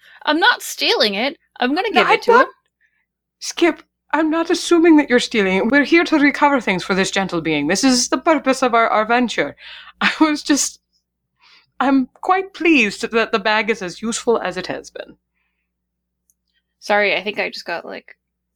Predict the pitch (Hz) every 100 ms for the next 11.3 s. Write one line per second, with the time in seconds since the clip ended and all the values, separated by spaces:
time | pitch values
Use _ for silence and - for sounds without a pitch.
0 | _ _ - 175 165 - - 180 - -
1 | - - 170 190 - 170 - 156 156 -
2 | - - 180 - 202 _ _ - 269 226
3 | 226 - - 185 180 - - - - -
4 | - - - - _ _ _ _ _ _
5 | _ 226 233 240 269 269 233 143 123 127
6 | _ _ _ _ 185 185 208 208 196 190
7 | 208 214 208 185 - - _ _ _ _
8 | _ _ _ _ _ _ _ - 180 180
9 | - 190 208 208 - 214 226 214 220 214
10 | 180 170 - _ _ _ _ _ _ 190
11 | 190 202 190